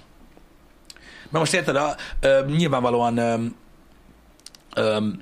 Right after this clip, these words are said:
az, hogy ülésben benne van az ülésfűtés szál, vagy nincs benne az ülésfűtés szál, szerintem egyszerűbben oldják meg így, hogy legyártják azt se.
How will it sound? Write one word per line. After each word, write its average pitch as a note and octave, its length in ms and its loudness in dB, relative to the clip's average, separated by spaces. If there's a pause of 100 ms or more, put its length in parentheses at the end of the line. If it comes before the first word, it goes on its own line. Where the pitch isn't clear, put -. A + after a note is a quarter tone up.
(680)
az, C3 200 0
hogy C3+ 160 0
ülésben C3 320 2
benne B2 200 2
van B2+ 120 0
az A#2 80 0
ülésfűtés B2 600 0
szál, A#2+ 340 2
vagy A#2 140 0
nincs A#2+ 200 -2
benne A#2+ 180 0
az A2+ 80 -2
ülésfűtés A#2+ 560 -4
szál, A#2+ 320 0
szerintem C3+ 320 -2
egyszerűbben A2 400 -2
oldják G#2+ 340 -2
meg G#2+ 140 -4
így, A2 160 -6
hogy A2 260 -4 (380)
legyártják A2 500 -2
azt A2+ 140 0
se. - 20 4